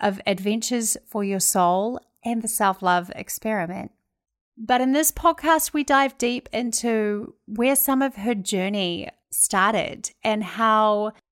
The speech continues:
she had crippling anxiety and was living a life of shoulds, but it was picture perfect, and how she ultimately found the courage to start backing herself out of a life that didn't feel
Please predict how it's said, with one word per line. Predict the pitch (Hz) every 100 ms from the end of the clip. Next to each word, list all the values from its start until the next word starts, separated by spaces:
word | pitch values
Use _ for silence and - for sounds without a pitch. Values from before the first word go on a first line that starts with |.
| -
she | - - 302 294
had | - 294 285 -
crippling | - - 277 277 - 254 233 226 -
anxiety | 202 196 - 185 185 185 170 69 - - _ _ -
and | 220 214 214
was | 220 220 233
living | 233 254 262
a | 269
life | 240 202 202 -
of | 196
shoulds, | - - 196 175 - - - - _ _ - 208
but | 240 247
it | 254
was | - 233
picture | - 240 - 220
perfect, | - 196 196 - - - - -
and | 220 214
how | 202 226
she | 240 - 262
ultimately | - 214 240 262 254 - 208 214
found | - 202 196
the | 185
courage | - 196 196 180 - -
to | 202
start | - - 202 190 -
backing | 185 175 - 202 190
herself | 170 196 - 175 170 - -
out | 196 226
of | 247 233
a |
life | 226 214 208 175 170 -
that | 180 -
didn't | - 190 185 185 208
feel | _ - 185 180